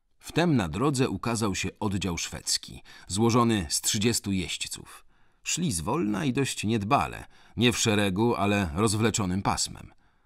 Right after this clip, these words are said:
Żołnierze jedni gawędzili ze sobą, drudzy pośpiewywali z cicha, bo ciepła noc majowa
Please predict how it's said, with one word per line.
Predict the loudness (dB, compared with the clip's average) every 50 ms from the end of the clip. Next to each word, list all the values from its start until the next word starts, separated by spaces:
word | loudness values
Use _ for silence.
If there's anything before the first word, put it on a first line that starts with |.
| _ _ _
Żołnierze | -2 2 4 6 6 6 6 6 6 6 6
jedni | 6 6 4 4 2 2 4
gawędzili | 2 2 2 2 2 2 4 4 4 4 4 0
ze | -4 -6 -6
sobą, | -4 -4 -2 -2 0 -2 -2 -4 -6 -10 -20 -20 -18 -8
drudzy | 0 2 4 4 6 6 6 6 6 6
pośpiewywali | 4 2 0 0 0 2 2 2 4 2 2 2 2 0 -2 -4
z | -6 -6
cicha, | -6 -6 -8 -6 -6 -6 -6 -6 -6 -8
bo | -8 -6 -6 -6 -4
ciepła | -2 0 0 0 0 -2 -2 -2 0
noc | -2 -2 -2 -2
majowa | -2 -2 0 0 0 0 0 0 -2 -2